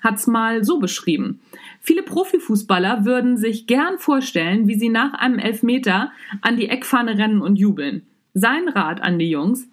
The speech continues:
immer schön der Reihe nach. Erst mal vorstellen, was zu tun ist und welche Hindernisse wie zu überwinden sind. Dann wird gejubelt.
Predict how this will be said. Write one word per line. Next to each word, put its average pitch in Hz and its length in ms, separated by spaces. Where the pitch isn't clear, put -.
immer 196 360
schön 175 360
der 175 220
Reihe 240 300
nach. 147 360
Erst 220 240
mal 247 160
vorstellen, 214 680
was 202 240
zu 208 120
tun 202 300
ist 254 200
und 208 180
welche 208 240
Hindernisse 208 760
wie 185 160
zu - 140
überwinden 196 540
sind. - 260
Dann 233 260
wird - 180
gejubelt. 147 560